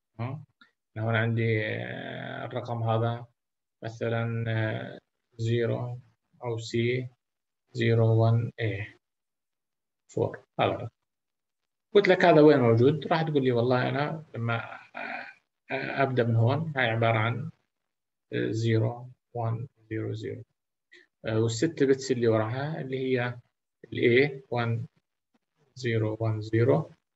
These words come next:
تو بيتس من، من هاي الواحد اللي هي صفر واحد. هذول الست بيتس تبعت ال-، الاندكس.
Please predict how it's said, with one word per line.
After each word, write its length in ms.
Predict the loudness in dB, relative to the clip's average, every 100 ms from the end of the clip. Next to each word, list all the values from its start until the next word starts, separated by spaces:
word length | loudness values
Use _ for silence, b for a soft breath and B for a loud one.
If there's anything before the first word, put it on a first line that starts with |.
| 4
تو 120 | 6
بيتس 280 | 6 4 2
من، 140 | 0 0 _ -12 2
من 80 | 6
هاي 160 | 6 6
الواحد 500 | 4 2 0 -4 -4
اللي 200 | -2 0
هي 220 | 2 2 0
صفر 420 | -4 -6 -6 -6
واحد. 260 | -6 -8 -16 _ _ _ _ _ _ _
هذول 140 | 4 4
الست 420 | 4 -2 -6 -2
بيتس 280 | -2 -2 -2
تبعت 400 | 2 2 0 -2
ال-، 200 | -4 -2
الاندكس. 540 | 0 0 -4 -6 -8